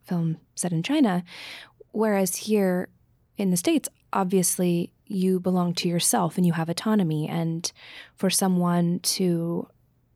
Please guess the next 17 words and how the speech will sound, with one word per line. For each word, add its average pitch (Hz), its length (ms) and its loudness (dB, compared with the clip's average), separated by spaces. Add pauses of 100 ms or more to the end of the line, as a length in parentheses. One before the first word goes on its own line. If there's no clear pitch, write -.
(300)
r-, 190 160 0
rob 220 240 0
you 190 140 4
of 175 160 -2
your 175 120 2
autonomy 165 640 0 (260)
is 175 140 0
an 175 80 2
injustice. - 840 0 (280)
The 185 120 0
exact 175 400 -2
opposite 190 540 2
is 170 140 0
very 170 200 0
hard 190 320 0
to 180 60 0
hold - 420 -8